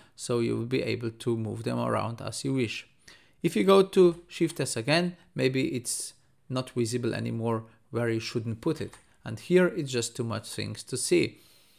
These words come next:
And they might be, um, on your way. Well, you can go also to three D. And in three D, it's quite easy to pl-, place them. Even better, you see where you can place them and where you can't.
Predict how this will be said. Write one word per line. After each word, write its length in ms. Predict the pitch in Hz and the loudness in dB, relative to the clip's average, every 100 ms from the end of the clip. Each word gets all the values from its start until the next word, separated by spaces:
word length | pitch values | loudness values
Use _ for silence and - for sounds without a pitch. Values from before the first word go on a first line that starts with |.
| - - _ _ _ - | -20 -20 _ _ _ -2
And 300 | 143 147 143 - | 0 0 -6 -2
they 140 | 143 | 0
might 420 | 139 101 107 - | 0 0 -2 -4
be, 320 | - 120 113 113 - | 0 2 0 -4 -8
um, 360 | 120 113 110 - | -4 -2 -4 -8
on 240 | 269 127 127 | -6 -4 0
your 160 | 135 | 0
way. 380 | 151 170 107 - - _ _ - _ _ | 4 4 2 -4 -16 _ _ -20 _ _
Well, 160 | 151 | 4
you 80 | 180 | 4
can 180 | 214 226 | 2 2
go 200 | 202 156 | 6 6
also 220 | 156 - | 4 0
to 140 | 165 160 | -2 -6
three 300 | - 196 196 | 2 4 4
D. 320 | 135 113 - _ | 2 0 -8 _
And 140 | - 139 | -4 0
in 100 | 143 | 0
three 240 | - 247 | 0 0
D, 140 | 233 160 | 4 4
it's 220 | 143 - | 4 -4
quite 300 | - 226 185 | -2 -2 0
easy 340 | 220 180 127 | 0 0 0
to 440 | 117 120 117 - - _ | 0 0 0 -4 -14 _
pl-, 140 | 147 147 - | -10 -10 -4
place 260 | 135 123 | 0 2
them. 140 | 113 143 | 2 0
Even 460 | 202 202 175 151 | 0 2 0 0
better, 320 | 131 196 196 | 2 0 2
you 180 | 127 127 | -2 0
see 360 | 123 - 135 120 | -2 -2 -2 -4
where 240 | 135 127 123 | -2 0 2
you 160 | 123 | 0
can 280 | 117 147 147 | -2 -2 -2
place 340 | 143 113 113 | -2 -2 -2
them 180 | 120 120 | -6 -8
and 300 | 123 120 113 | -4 -4 -4
where 160 | 110 107 | -2 -2
you 80 | 113 | -2
can't. 540 | - 160 143 101 - | -2 0 0 -4 -12